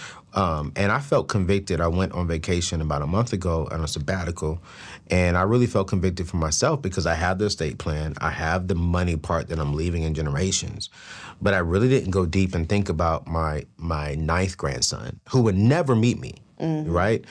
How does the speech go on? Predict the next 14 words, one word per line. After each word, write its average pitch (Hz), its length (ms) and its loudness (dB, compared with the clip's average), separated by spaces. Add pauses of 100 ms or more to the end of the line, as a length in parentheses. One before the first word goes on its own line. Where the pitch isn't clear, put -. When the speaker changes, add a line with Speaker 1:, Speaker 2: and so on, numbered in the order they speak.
(420)
Speaker 1:
And 98 680 2
I'm 95 240 2
literally 101 580 4
now 87 480 2 (100)
in 95 420 2
a, 85 480 0
I'm 85 100 -2
spending 95 320 0
the 85 100 0
rest 82 280 0
of 92 140 0
this 82 220 -2
year, 78 480 -2 (720)
um, - 180 -4